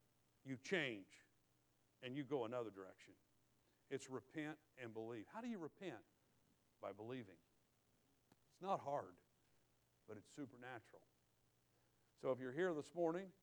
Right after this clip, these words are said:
this is a gospel message this morning. If you're here this morning and you're under conviction, in other words, the Holy Spirit's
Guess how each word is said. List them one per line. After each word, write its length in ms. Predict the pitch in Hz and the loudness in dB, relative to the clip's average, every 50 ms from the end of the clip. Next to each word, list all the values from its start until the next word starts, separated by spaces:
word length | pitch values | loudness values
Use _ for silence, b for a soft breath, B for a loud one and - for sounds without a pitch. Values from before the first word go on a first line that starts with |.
| _ - | _ -10
this 140 | 156 147 156 | -8 -6 -6
is 120 | 139 113 | -8 -8
a 80 | 113 98 | -8 -4
gospel 360 | 131 127 131 131 - - 151 143 | -2 -2 -2 -2 -4 -4 -6 -4
message 360 | 147 151 139 120 - 104 98 - | -4 -6 -6 -8 -12 -18 -18 -18
this 140 | 95 95 - - | -20 -20 -18 -14
morning. 240 | 107 98 92 87 87 - _ _ - b b b b b b b | -14 -14 -14 -14 -18 -20 _ _ -20 b b b b b b b
If 120 | 135 117 | -6 0
you're 100 | 143 143 | 0 2
here 180 | 139 180 202 190 | 6 8 8 8
this 220 | 170 151 - - | 8 4 2 2
morning 360 | 165 175 180 170 151 143 156 165 - - _ _ _ _ _ _ _ _ _ - _ _ - | 2 4 4 4 4 2 -2 -6 -8 -16 _ _ _ _ _ _ _ _ _ -20 _ _ -6
and 340 | 131 135 135 135 131 127 120 - - - _ _ - 127 | -4 -2 0 0 0 -2 -4 -6 -10 -18 _ _ -14 -6
you're 140 | 139 147 143 | -4 -4 -4
under 180 | 143 139 123 - | -4 -8 -10 -12
conviction, 580 | - 120 107 104 117 120 107 - - - 101 98 - _ _ _ _ _ _ _ _ _ _ _ _ _ _ _ _ _ _ _ _ _ _ _ _ _ _ _ _ _ _ _ _ - 165 127 | -12 -14 -14 -12 -8 -10 -10 -10 -10 -20 -20 -20 -20 _ _ _ _ _ _ _ _ _ _ _ _ _ _ _ _ _ _ _ _ _ _ _ _ _ _ _ _ _ _ _ _ -18 -12 -6
in 60 | 135 | -2
other 180 | 139 135 135 | 2 2 2
words, 300 | 127 123 123 123 120 117 - - - _ _ _ _ _ _ _ _ _ _ _ _ _ _ - | 2 2 2 0 0 -2 -6 -14 -20 _ _ _ _ _ _ _ _ _ _ _ _ _ _ -20
the 80 | 131 - - | -20 -14 -8
Holy 160 | 175 196 160 | -6 -4 -6
Spirit's 320 | - - - 160 139 110 | -6 -6 -8 -8 -8 -8